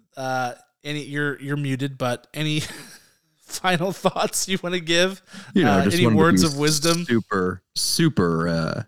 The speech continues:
Speaker 2: muted there. <laughs>
Speaker 1: Nice.
Speaker 2: I look absolutely horrifying for those of you that can only <laughs> hear this episode. This mask is six sizes too small. I already have a
Speaker 1: <laughs> At
Speaker 2: large
Speaker 1: least.
Speaker 2: head, but oh my gosh, does it look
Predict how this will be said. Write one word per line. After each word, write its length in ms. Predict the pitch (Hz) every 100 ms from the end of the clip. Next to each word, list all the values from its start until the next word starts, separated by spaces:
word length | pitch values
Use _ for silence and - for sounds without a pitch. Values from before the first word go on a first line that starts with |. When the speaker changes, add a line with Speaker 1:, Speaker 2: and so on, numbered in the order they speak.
| -
Speaker 2:
muted 480 | 98 107 98 160 156
there. 300 | 78 78 -
<laughs> 60 | - - - - 165 - 175 - - 147 -
Speaker 1:
Nice. 480 | - 98 - - - - - - - - - - _ - - - -
Speaker 2:
I 80 | 233
look 240 | 220 135
absolutely 460 | 131 123 - 113 101
horrifying 680 | 110 104 - 98 87 82
for 140 | 101 107
those 240 | 104 101
of 100 | 95
you 160 | 98 95
that 200 | 190 -
can 100 | 117
only 460 | 113 120 135 151 131
<laughs> 40 |
hear 380 | 143 120 107 120 - - - 113
this 300 | 127 123 123
episode. 600 | 110 117 - 104 98 95
This 220 | 160 -
mask 420 | 156 139 131 -
is 120 | 104 -
six 300 | - 123 -
sizes 460 | 123 113 104 101
too 140 | - 110
small. 500 | - 113 117 120 120 - - -
I 80 | 220
already 240 | 165 131
have 160 | 120 101
a 20 |
Speaker 1:
<laughs> 20 |
At 40 | 98
Speaker 2:
large 240 | 101 110
Speaker 1:
least. 240 | 175 110 101
Speaker 2:
head, 280 | 98 95 - _ _ _ _
but 140 | 104 -
oh 180 | 147 127
my 180 | 101
gosh, 560 | 95 98 95 - - -
does 180 | 101 101
it 140 | -
look 400 | 98 98 87 -